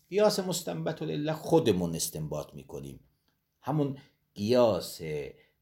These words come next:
باطل هست که، اه، ائمهٔ ما روایات شدیدی دارن بر علیه آن. خودمون مناط درست می‌کنیم، خودمون علت درست می‌کنیم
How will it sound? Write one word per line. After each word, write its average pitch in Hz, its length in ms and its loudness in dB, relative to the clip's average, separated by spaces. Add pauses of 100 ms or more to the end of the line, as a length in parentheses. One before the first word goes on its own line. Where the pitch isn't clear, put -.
(120)
باطل 87 640 -4
هست - 480 -6
که، 127 260 -6 (320)
اه، - 100 -14 (580)
ائمهٔ 80 500 -8
ما 101 460 -6 (720)
روایات 104 800 0
شدیدی 131 640 -2
دارن 127 380 -2
بر 80 140 -2
علیه 73 420 -8
آن. - 200 -18 (360)
خودمون 139 540 0 (400)
مناط 104 500 0 (120)
درست 160 360 0
می‌کنیم، 143 460 -6
خودمون 104 520 -2
علت 92 500 -4
درست 156 340 -4
می‌کنیم 156 540 -8